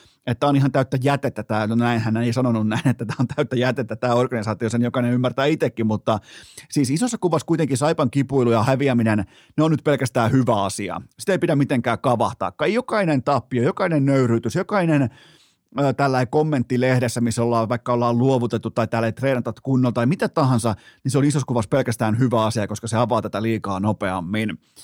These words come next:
Seuraava kysymys. Miksi kukaan ei lällättele Jukureiden suuntaan nyt, kun Mikkelissä on sulettu kakkos sieltä lähes Mestiksen porteille? No, ei kai se nyt ihan Mestiksen porteilla olla, mutta siis ei tää vaadi mitään ylireagointia.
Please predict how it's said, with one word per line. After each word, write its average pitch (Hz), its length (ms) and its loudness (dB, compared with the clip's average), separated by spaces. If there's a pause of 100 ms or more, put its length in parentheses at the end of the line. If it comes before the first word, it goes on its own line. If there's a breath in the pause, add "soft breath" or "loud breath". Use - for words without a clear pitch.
(360 loud breath)
Seuraava 107 500 -2
kysymys. 170 300 -4 (1600)
Miksi 220 360 -2
kukaan 202 340 0
ei 156 120 4
lällättele 156 420 2
Jukureiden 143 440 2
suuntaan 127 400 2
nyt, 135 140 2
kun 131 160 -4
Mikkelissä 135 500 0
on 113 140 2
sulettu 147 500 -2
kakkos - 460 -4
sieltä 139 280 0
lähes 127 260 0
Mestiksen 147 580 -2 (180)
porteille? 117 800 0 (420 loud breath)
No, 123 100 -8
ei 123 220 -4
kai 123 220 -2
se 123 140 2
nyt 120 160 2
ihan 131 200 4
Mestiksen 143 500 0
porteilla 120 460 2
olla, 117 200 2
mutta 117 360 0
siis 117 260 0
ei 165 140 2
tää 165 220 0
vaadi 135 260 2
mitään 123 340 2
ylireagointia. 113 840 2